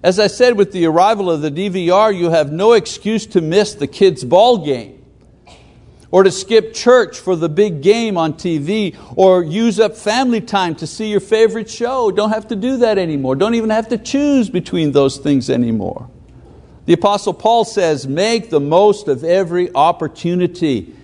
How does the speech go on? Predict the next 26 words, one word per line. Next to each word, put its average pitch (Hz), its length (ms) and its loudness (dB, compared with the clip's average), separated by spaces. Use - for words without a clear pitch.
Ephesians 160 600 -6
five, 117 360 -4
verse 117 260 -6
sixteen. 117 680 -8
And 165 140 2
Solomon 214 460 0
again 160 360 -4
says, 143 480 2
"There 175 180 4
is 190 180 4
an 175 120 0
appointed 208 480 2
time 208 280 0
for 202 140 0
everything." 220 760 0
And 156 160 -6
you 190 60 -8
know 208 120 -4
what? 240 360 -4
There - 140 -4
is 370 100 -2
a - 60 -2
time 170 260 -4
for 131 140 -6
T 120 180 -6
V. 107 280 -8